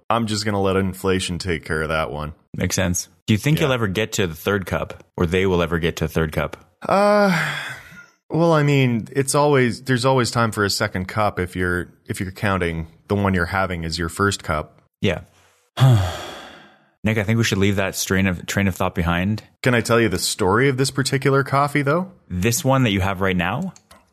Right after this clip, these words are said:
Speaker 1: Yeah, 'cause the, the second cup that I frequent in Core,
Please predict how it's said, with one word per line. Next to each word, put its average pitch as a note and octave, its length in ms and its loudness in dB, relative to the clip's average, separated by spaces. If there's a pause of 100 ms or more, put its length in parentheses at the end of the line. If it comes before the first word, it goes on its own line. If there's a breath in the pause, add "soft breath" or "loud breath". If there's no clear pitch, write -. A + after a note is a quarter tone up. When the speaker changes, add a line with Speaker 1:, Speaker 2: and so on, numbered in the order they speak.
(160)
Speaker 1:
Yeah, A2+ 460 2
'cause G2+ 360 2
the, G#2 380 4 (760 loud breath)
the A#2+ 80 2
second E3 340 0
cup C#3 220 0
that A2 120 4
I G#2 100 4
frequent A#2+ 460 0
in F#2 80 -4
Core, F#2 560 0